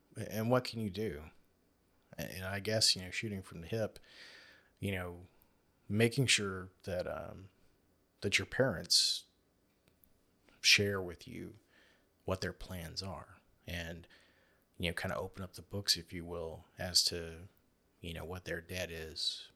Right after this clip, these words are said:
you know, what policies they have and what they cover, you know, and, and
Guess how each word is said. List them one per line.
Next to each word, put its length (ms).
you 80
know, 120
what 320
policies 500
they 60
have 360
and 160
what 140
they 120
cover, 840
you 100
know, 160
and, 340
and 360